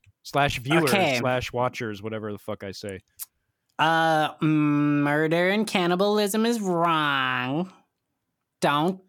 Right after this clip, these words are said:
Speaker 2: do it. 'Cause people are gross. It's a dirty meat,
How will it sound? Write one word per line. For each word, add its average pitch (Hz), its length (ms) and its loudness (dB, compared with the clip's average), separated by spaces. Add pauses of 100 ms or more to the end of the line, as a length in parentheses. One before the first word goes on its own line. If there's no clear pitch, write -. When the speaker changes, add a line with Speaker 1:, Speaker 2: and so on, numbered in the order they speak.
(260)
Speaker 2:
do 147 380 0
it. 139 460 0 (1300)
'Cause 139 140 -6
people 240 280 0
are 208 140 2
gross. 135 760 -2 (960)
It's - 180 -6
a 139 60 -2
dirty 147 340 2
meat, 131 420 0